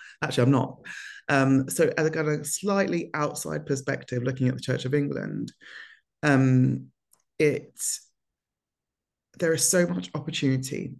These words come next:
and so much good stuff going on. I think about the work on reparations and racial justice stuff, um, I think is a, a,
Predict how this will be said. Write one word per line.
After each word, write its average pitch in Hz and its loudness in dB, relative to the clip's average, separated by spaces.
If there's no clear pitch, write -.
and 139 -6
so 135 -4
much 131 -4
good 131 2
stuff 127 -6
going 120 0
on. 123 0
I 135 -2
think 127 -4
about - -4
the 139 2
work 127 2
on 123 0
reparations 131 -2
and 123 -4
racial 131 2
justice 135 -4
stuff, 131 -4
um, 123 0
I 131 -4
think 120 -2
is 131 -8
a, - -6
a, - -4